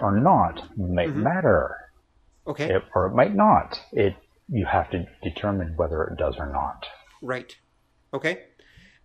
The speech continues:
Speaker 2: Um, sounds like it would take a very long time to play one of these games.
Speaker 1: Um, usually, I've played Microscope. It can be played in four hours.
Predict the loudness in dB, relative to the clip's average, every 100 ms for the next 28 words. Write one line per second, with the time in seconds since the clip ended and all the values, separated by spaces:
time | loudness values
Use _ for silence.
0 | _ -10 -6 -6 -8 -12 _ _ -20 -6
1 | -2 -2 -4 -6 -8 -8 -6 -8 -8 -12
2 | -4 0 0 2 0 0 -2 -2 0 2
3 | 2 2 -4 -8 -10 -8 -8 -10 -18 -20
4 | _ _ _ _ _ -20 -18 -16 2 6
5 | 8 8 6 2 -2 2 8 8 6 2
6 | 6 8 8 4 2 -6 -18 -20 -20 _
7 | -20 -20 -20 _ _ _ _ _ -20 -2
8 | 4 4 4 2 4 6 2 2 -2 2
9 | 2 2 -4 -2 -4 -2 -4 -4 2 4
10 | 4 2 -4 2 4 6 4 4 2 -2